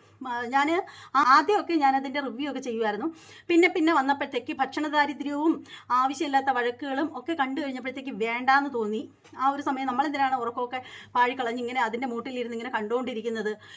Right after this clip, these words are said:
എന്ന് കരുതി ഞാനതങ്ങ് വിട്ടു. ആ, പിന്നീട് ഈ ബിഗ് ബോസ് ഒക്കെ കഴിഞ്ഞു. കഴിഞ്ഞതിന് ശേഷം, ആ, മത്സരാർത്ഥികളെല്ലാം അവരവരുടെ പാട് നോക്കി പോയി. അതിനുശേഷം എൻ്റെ ചാനൽ നോക്കുന്നവർക്കറിയാം, ഞാൻ അങ്ങനെ അനുമോളെയോ അല്ലെങ്കിൽ ശൈത്യയെയോ ആരെയും,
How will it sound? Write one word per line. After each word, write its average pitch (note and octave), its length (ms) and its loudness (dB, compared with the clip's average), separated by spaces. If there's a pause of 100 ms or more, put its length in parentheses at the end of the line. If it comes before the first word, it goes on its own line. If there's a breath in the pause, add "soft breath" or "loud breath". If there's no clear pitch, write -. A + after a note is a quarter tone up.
(120)
എന്ന് F4 200 4
കരുതി C4+ 240 -2
ഞാനതങ്ങ് A#3+ 460 -4
വിട്ടു. G#3+ 260 -2 (360 loud breath)
ആ, A#3+ 40 -6
പിന്നീട് D4 360 0
ഈ E4+ 180 0
ബിഗ് C4 260 -8
ബോസ് D#4 200 -4
ഒക്കെ D#4+ 160 -4 (100)
കഴിഞ്ഞു. B3 440 0 (480 loud breath)
കഴിഞ്ഞതിന് C#4+ 400 2
ശേഷം, C#4+ 380 0 (380 loud breath)
ആ, C#4+ 200 4
മത്സരാർത്ഥികളെല്ലാം C#4 1040 2 (140)
അവരവരുടെ B3+ 420 -2
പാട് B3 360 2
നോക്കി A#3+ 180 -6
പോയി. G#3+ 320 0 (140)
അതിനുശേഷം D#4+ 600 2
എൻ്റെ C4 160 -6
ചാനൽ C4 340 2
നോക്കുന്നവർക്കറിയാം, B3 760 -4
ഞാൻ B3 180 0
അങ്ങനെ B3+ 240 -2 (320 loud breath)
അനുമോളെയോ B3+ 760 4 (140)
അല്ലെങ്കിൽ B3 280 -4
ശൈത്യയെയോ A#3 640 2 (280)
ആരെയും, D4+ 520 2